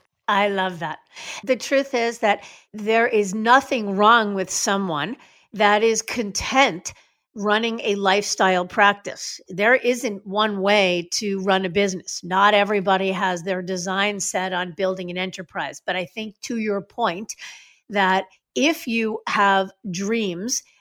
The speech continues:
sit down with a giant white piece of paper somewhere and sketch it out and determine how much of a delta there is between where you are and where you want to get to and what you're willing to do about it.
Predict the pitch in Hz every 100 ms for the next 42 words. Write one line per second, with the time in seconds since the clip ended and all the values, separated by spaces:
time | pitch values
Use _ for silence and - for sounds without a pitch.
0 | - - - 262 - 214 247 226 208 196
1 | 202 160 156 202 208 202 196 196 196 196
2 | - 196 196 - - 233 214 214 208 -
3 | 190 185 175 165 254 - _ _ 226 214
4 | 208 208 196 - - 233 220 - 175 160
5 | 185 - _ _ 226 226 226 233 214 -
6 | 294 311 208 202 196 - 233 269 254 226
7 | 226 208 202 175 202 208 226 185 196 196
8 | 185 185 180 196 - 196 180 220 247 247
9 | 220 196 190 185 180 196 202 202 190 180
10 | 170 180 - 214 190 190 - 196 190 226
11 | - 214 196 190 190 185 175 170 160 165
12 | 151 123